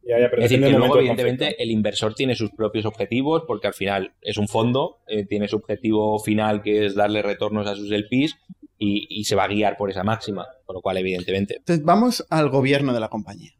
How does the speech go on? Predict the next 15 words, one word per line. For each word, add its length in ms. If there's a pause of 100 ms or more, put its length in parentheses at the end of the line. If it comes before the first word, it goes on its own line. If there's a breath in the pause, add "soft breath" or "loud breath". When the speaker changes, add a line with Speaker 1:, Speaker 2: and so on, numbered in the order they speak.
Speaker 2:
Ujú. 220
Speaker 3:
¿Cómo, 280
cómo, 420
cómo 220
se 120
gobierna 400
y 60
cómo 200
se 120
regula 300
el 60
gobierno 280
de 40
una 100
compañía? 420